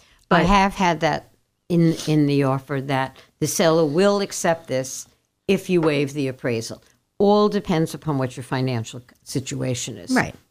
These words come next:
Speaker 1: right.
Speaker 2: Yeah.
Speaker 1: You have to have money,
Speaker 2: <laughs> Right.
Speaker 1: extra money to be able to do that. And if you don't, and that's the thing, like, I, I, for,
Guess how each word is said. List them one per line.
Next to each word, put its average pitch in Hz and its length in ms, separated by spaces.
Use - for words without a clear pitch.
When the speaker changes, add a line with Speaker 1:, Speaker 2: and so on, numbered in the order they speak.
Speaker 1:
right. 185 160
Speaker 2:
Yeah. 175 80
Speaker 1:
You 220 60
have 190 200
to 185 60
have 175 180
money, 170 500
Speaker 2:
<laughs> - 20
Right. 202 360
Speaker 1:
extra 208 320
money 226 320
to 180 120
be 180 160
able 175 180
to 185 100
do 190 220
that. 135 300
And 156 160
if - 120
you 160 80
don't, 180 440
and 254 120
that's 277 200
the 262 80
thing, 208 220
like, 156 180
I, 165 220
I, 165 160
for, 185 220